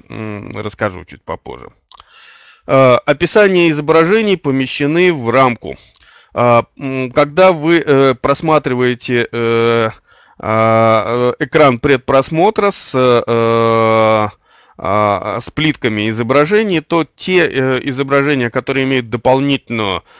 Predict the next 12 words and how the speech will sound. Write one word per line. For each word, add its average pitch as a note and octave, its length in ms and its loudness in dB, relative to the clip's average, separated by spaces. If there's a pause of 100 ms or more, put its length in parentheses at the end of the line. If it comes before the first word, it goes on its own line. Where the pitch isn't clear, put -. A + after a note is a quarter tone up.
(160)
подробную A2+ 600 -2
информацию, G#2+ 920 -4
м, G2 520 -12
в A2+ 100 -10
виде A#2+ 280 -8
текста, G3 520 -2 (440)
э, A2+ 140 -4
кроме C#3 380 4
атрибутики, G2+ 560 -6
обращаю G2 440 -4
ваше G2+ 220 -8
внимание, F3 520 -4